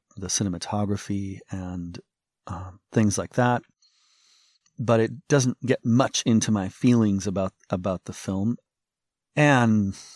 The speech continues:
so I, I wanted to, to follow up and talk about th-, these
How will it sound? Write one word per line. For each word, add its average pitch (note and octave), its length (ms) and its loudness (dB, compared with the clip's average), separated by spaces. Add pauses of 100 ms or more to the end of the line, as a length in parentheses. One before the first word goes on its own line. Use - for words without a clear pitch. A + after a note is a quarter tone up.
(120)
so A2 320 2 (100)
I, G#2+ 140 2 (100)
I A2 120 2
wanted A2 480 2
to, G#2 680 2 (240)
to A2 240 2
follow A2 420 2
up G2 200 0
and G2 140 -2
talk G#2 300 -2
about F#2+ 380 -2 (200)
th-, A#2 180 -6
these G#2+ 420 -2